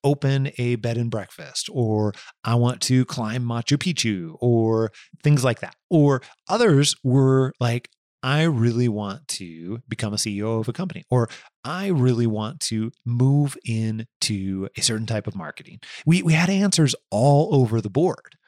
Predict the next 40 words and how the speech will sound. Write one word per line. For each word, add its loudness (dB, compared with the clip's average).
And 4
again, 0
these 2
were 2
all 2
things 0
that -4
people -4
considered -4
wildly 0
unrealistic. -2
What 2
was 2
the 2
thing 2
that 2
we 4
noticed 4
right 0
away? 0
Well, 4
all 4
of 2
the 6
answers 4
that 0
we 6
were 4
getting 4
back, -2
all 6
of 2
them -8
were 4
achievable. 0
And, 0
and 4
yes, 2
we, 4
we 0